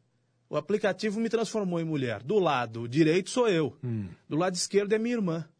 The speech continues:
Speaker 2: Hum.
Speaker 1: Olha que coisa impressionante, rapaz.
Speaker 2: Não, não fala isso, que você parece com a sua irmã, não.
Speaker 1: Ah, como não?
Speaker 2: Não fala isso,
Speaker 1: Como
Speaker 2: não.
Speaker 1: não?
Speaker 2: Não fala isso.
Speaker 1: Minha irmã tá do lado esquerdo,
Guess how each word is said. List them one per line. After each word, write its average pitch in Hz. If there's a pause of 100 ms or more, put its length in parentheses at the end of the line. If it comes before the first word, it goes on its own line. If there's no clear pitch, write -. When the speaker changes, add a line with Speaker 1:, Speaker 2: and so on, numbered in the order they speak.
Speaker 2:
Hum. 127
Speaker 1:
Olha 220
que -
coisa 202
impressionante, 208
rapaz. -
Speaker 2:
Não, 104
não 175
fala -
isso, -
que 90
você 95
parece 95
com -
a 95
sua 101
irmã, 92
não. 95
Speaker 1:
Ah, -
como 254
não? 202
Speaker 2:
Não 127
fala 190
isso, 123
Speaker 1:
Como 302
Speaker 2:
não. 262
Speaker 1:
não? 143
Speaker 2:
Não 170
fala 220
isso. 113 (460)
Speaker 1:
Minha 170
irmã 196
tá 247
do 180
lado 139
esquerdo, 208